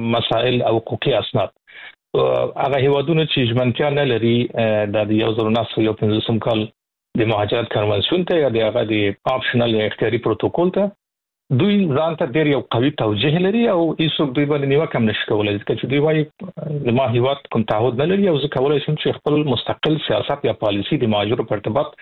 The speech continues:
عملي کوم. پاکستان له همدغو هیوادونو څخه دی، هیڅ کومې ژمنتیا نه لري. بیا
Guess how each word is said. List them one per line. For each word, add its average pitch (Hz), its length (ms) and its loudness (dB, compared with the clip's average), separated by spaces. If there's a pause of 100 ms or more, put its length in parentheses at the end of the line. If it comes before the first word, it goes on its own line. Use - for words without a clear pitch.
(360)
عملي 123 280 2
کوم. 98 260 -4
پاکستان 147 380 -2
له 135 80 2
همدغو 127 360 0
هیوادونو 113 360 2
څخه 185 300 -2
دی، 220 80 4 (140)
هیڅ 180 240 -2
کومې 131 180 0
ژمنتیا 107 340 0
نه 98 100 -2
لري. 110 140 -8 (460)
بیا 202 140 2